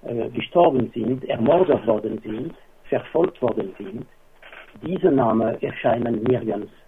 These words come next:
äh, in der Nähe der, äh, alten Synagoge. Natürlich gibt es Stolpersteine in Freiburg, äh, an verschiedenen Orten,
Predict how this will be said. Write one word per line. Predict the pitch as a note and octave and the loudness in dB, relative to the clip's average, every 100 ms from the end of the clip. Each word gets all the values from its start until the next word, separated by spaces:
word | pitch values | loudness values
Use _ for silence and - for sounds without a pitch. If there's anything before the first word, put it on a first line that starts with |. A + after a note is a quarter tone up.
| - | -20
äh, | - - G2 - - - - - | -12 -10 -10 -12 -16 -20 -20 -8
in | B2 | -4
der | A#2+ A2+ | 2 2
Nähe | A2 A2+ A2 C3 C#3+ | 2 -2 -2 -4 -4
der, | A#2 A2+ - - | -4 -6 -10 -12
äh, | - G2 | -12 -10
alten | - B2 - C#3+ C3+ | -8 -8 -8 -10 -6
Synagoge. | A#2+ G2+ F#2+ F2+ E2+ - - - - - - - - - | -6 -6 -8 -14 -18 -20 -20 -20 -20 -20 -20 -20 -20 -12
Natürlich | G#2 A2 D3 D#3 G3+ | -6 -2 0 0 -2
gibt | - E3+ D#3 | -6 -6 -6
es | - - - | -6 -12 -6
Stolpersteine | D3+ C3 C3 - - C3+ C3+ | -4 -4 -6 -4 -2 -2 -2
in | B2 A2+ | -6 -10
Freiburg, | - B2+ C3+ A2+ G#2 G#2 C3 - - - - | -6 -2 0 0 -4 -8 -14 -20 -20 -20 -12
äh, | G#2+ A#2 | -8 -6
an | - A#2 | -6 -4
verschiedenen | - A#2 - C3 D3 C#3 B2+ - | -4 -6 -6 -4 -2 0 -2 -2
Orten, | - - - D3+ | -6 -10 -8 -10